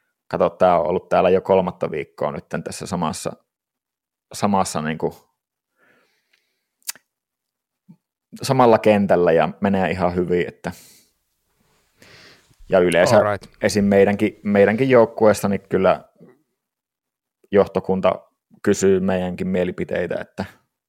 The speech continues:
Speaker 1: otetaanko tällainen kaveri, että näyttää aika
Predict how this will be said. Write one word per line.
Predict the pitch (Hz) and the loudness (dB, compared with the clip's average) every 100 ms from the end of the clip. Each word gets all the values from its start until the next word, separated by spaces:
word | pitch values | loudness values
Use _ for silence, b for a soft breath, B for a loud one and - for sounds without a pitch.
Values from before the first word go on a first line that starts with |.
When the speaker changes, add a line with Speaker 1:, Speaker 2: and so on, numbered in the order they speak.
| _ _ _ _ _ _ _ _ _ _ | _ _ _ _ _ _ _ _ _ _
Speaker 1:
otetaanko | 101 104 107 95 | 0 0 2 0
tällainen | 101 95 92 90 | 2 0 -2 -2
kaveri, | 92 92 95 85 | 0 2 0 -8
että | - - B B B - | -14 -20 B B B -2
näyttää | 101 - 98 80 | -2 0 2 2
aika | 85 | 0